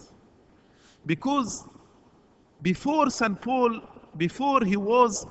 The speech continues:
a persecutor and blasphemer, but God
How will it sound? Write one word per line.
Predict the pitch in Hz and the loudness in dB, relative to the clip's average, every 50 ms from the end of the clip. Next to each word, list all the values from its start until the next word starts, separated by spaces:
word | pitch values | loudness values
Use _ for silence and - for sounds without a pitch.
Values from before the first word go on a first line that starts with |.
| - - - - - | -18 -20 -12 0 2
a | 180 185 | 2 2
persecutor | 185 202 196 170 - - 208 - - - - 247 262 262 247 - 214 - - - | 2 0 -4 -2 -2 -8 -8 -8 -8 -6 -4 0 0 0 2 2 0 0 2 0
and | 180 180 170 160 | 0 0 0 -2
blasphemer, | - 180 175 - - - - 214 220 214 185 147 113 80 - - - - - - - - _ - _ - _ _ _ _ _ _ _ _ _ _ _ _ _ _ _ _ _ _ _ _ _ - | -2 -2 -2 -2 -6 -8 -6 -4 -2 -2 -2 -4 -4 -8 -8 -12 -20 -20 -20 -20 -20 -20 _ -20 _ -20 _ _ _ _ _ _ _ _ _ _ _ _ _ _ _ _ _ _ _ _ _ 0
but | 143 156 156 143 156 | 2 2 2 2 0
God | 151 196 247 247 196 165 | 2 4 4 4 4 2